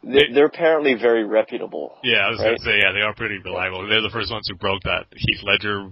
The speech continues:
Speaker 1: was cast as the Joker before it was officially announced, so they do have some credit. And basically, I think they're saying that the Justice League, which was kind of rumored already, that they're planning on Darkseid to be the main villain of it, but then that it might be based off the comic series Justice League of America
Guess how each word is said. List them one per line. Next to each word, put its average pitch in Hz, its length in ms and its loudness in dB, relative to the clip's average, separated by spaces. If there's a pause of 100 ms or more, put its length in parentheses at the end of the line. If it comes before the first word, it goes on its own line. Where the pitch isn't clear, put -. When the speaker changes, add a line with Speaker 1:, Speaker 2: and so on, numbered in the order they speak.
Speaker 1:
was 104 160 2
cast 92 240 4
as 98 100 -6
the 92 120 -14
Joker 95 340 -4
before 95 280 -8
it 87 40 -10
was 80 40 -18
officially 95 340 -10
announced, 90 400 -4
so 82 280 -8 (760)
they 113 100 8
do 120 140 8
have 110 120 6
some - 160 -4
credit. 87 280 -8 (300)
And 123 120 0
basically, 123 480 4
I - 20 4
think 120 140 2
they're 113 180 -2
saying 113 240 6
that 95 240 2 (240)
the 147 100 -12
Justice 101 320 2
League, 127 140 2
which 139 180 2
was 143 220 0
kind 170 180 8
of 117 120 2
rumored 120 240 2
already, 107 340 4
that 92 180 6
they're 101 140 -2
planning 104 300 4
on 95 120 0
Darkseid 95 540 2
to 101 80 -14
be 104 100 2
the 95 140 -2
main 95 260 2
villain 98 300 2
of 101 140 2
it, 113 180 4 (680)
but 120 120 4
then 107 160 10
that 98 140 8
it 98 60 2
might 101 200 4
be 98 160 0
based 95 260 4
off 92 220 2 (100)
the 95 300 -4
comic 98 260 4
series 95 460 0
Justice 92 260 8
League 107 160 2
of 95 80 -6
America 92 320 2